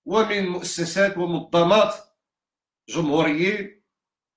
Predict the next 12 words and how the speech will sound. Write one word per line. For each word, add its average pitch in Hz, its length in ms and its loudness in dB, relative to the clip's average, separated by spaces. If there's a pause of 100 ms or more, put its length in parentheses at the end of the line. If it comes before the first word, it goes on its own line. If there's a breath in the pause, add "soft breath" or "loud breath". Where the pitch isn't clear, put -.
(2750)
وبعد 147 380 0
ذلك 233 440 4 (720)
تم 254 480 2 (1000)
إرسال 226 400 2
تقارير 240 880 4
بمغالطات 214 1000 0 (2000)
إلى 185 180 0
وزير 196 840 0 (1500)
حصاد، - 680 -2
ومن 196 200 -4
بعد 196 240 0
ذلك 226 500 0